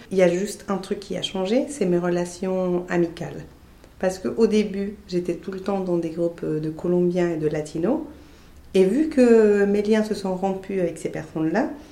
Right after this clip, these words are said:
bah, j'ai commencé à connaître d'autres personnes. Et les gens que j'ai trouvés, euh,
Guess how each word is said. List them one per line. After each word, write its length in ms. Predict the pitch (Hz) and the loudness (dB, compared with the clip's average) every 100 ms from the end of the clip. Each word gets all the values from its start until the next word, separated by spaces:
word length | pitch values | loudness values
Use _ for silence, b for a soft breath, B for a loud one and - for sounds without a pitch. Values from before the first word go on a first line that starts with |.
| B B B | B B B
bah, 200 | 185 185 | 2 4
j'ai 180 | 185 196 | 6 2
commencé 460 | 202 190 185 - 262 | 2 0 0 2 4
à 340 | 254 202 185 | 4 2 0
connaître 500 | 180 202 196 214 - | -2 0 0 0 0
d'autres 180 | 190 175 | 0 -2
personnes. 380 | 170 - 262 302 B B B B - - | -6 -2 0 0 B B B B -8 2
Et 120 | 180 | 4
les 200 | 180 180 | 6 4
gens 180 | 185 185 | 4 0
que 120 | 175 | 0
j'ai 180 | 165 160 | -2 -6
trouvés, 500 | - 175 180 175 170 | -6 -2 4 6 6
euh, 220 | 160 | 4